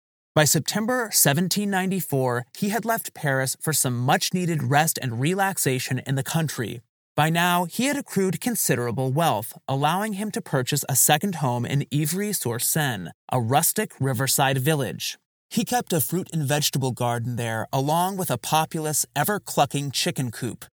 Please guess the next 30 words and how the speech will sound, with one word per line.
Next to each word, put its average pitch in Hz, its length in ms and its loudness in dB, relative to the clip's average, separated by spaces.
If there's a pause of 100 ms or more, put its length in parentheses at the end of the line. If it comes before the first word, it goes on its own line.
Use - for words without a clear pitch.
(200)
both 135 360 2
major 151 500 2
assets 147 540 2
in 143 140 -2
a 135 40 0
time 156 400 -2
of 170 140 -2
recurrent 117 500 -2
food 160 380 0
shortages. 113 760 -2 (380)
It 160 160 -2
was 214 180 2
here 160 340 2
that - 200 -4
Couture 180 460 -2
died 139 480 2
on 139 100 2
the 139 80 0
twenty-sixth - 800 -4
of 131 160 -4
September. 110 640 -6 (400)
In 220 140 0
her 233 180 0
memoirs, 131 760 2
Tussaud 233 480 0
makes 208 240 0
a 143 80 4
vague, 135 600 2
sensational, 147 880 2
and 127 220 -4